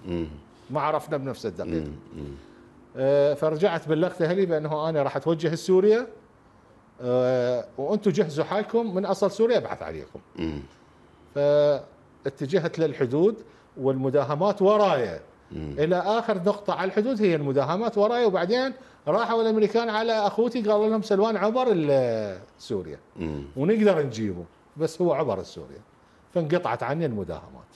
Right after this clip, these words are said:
Speaker 1: والسلطات السورية كيف تعاملت وياك؟
Speaker 2: السلطات الس-، آه، السلطات السورية تعاملت ويانا بكل قساوة.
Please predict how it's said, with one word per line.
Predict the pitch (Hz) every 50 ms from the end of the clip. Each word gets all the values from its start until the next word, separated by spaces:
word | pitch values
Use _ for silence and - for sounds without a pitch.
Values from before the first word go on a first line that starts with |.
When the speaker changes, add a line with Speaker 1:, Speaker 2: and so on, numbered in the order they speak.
| - _ _ _ _ _ _ _ - _ _ _ _ -
Speaker 1:
والسلطات | - 107 113 127 131 127 123 123 117 113 110 110 101 95 - - 95 92 92 87 - - 87 90 -
السورية | - - - - - 90 87 80 82 80 78 76 78 - - - - - -
كيف | - 98 87 -
تعاملت | - - - - 73 73 71 69 73 - - -
وياك؟ | - 67 - 156
Speaker 2:
السلطات | 156 - - 175 170 185 202 202 202 220 220 214 220
الس-، | 196 185 -
آه، | - 170 170 170 170 165
السلطات | 165 165 - 175 170 170 170 - 214 196 202
السورية | 196 185 - - 185 175 175 170 165 165 165 165 165 160 156 156 156 156 156 151 147 - - - _ - - - - - - - - 143 143
تعاملت | - - 151 190 214 214 202 185 170 165 - 185
ويانا | 196 214 208 208 208 202 208 208 208 208 208 208 202 185 - - - - -
بكل | 143 147 - - 214 196
قساوة. | - - 113 - - 92 76 76 78 73